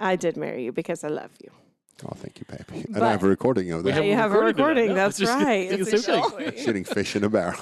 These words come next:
Speaker 2: <laughs>
Speaker 1: Uh, he does that often. He's like, leads me to say the right thing so he can snip it and be like, "See, I got this
Speaker 2: That's,
Speaker 1: one."
Speaker 2: yeah, this,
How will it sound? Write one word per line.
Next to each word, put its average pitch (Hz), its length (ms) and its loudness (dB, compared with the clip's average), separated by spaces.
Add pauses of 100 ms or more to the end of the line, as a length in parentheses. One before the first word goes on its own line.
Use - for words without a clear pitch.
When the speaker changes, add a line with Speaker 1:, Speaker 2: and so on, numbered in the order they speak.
Speaker 2:
<laughs> - 100 -20
Speaker 1:
Uh, 175 800 -6
he 180 160 -2
does 285 200 2
that 226 220 0
often. 185 600 -6 (140)
He's - 280 -2
like, 185 220 0
leads 202 400 0
me 190 160 4
to 180 140 -4
say 190 380 -4
the 180 120 -4
right 180 340 0
thing 185 380 0
so 190 160 0
he 185 140 0
can 185 160 -8
snip - 320 -2
it - 140 -2 (180)
and 180 120 -8
be 170 120 -4
like, 143 260 -10 (440)
"See, 175 260 -6 (100)
I - 100 -10
got 170 200 -10
this - 180 -14
Speaker 2:
That's, - 120 -12
Speaker 1:
one." - 80 -10
Speaker 2:
yeah, 85 80 -8
this, 92 160 -10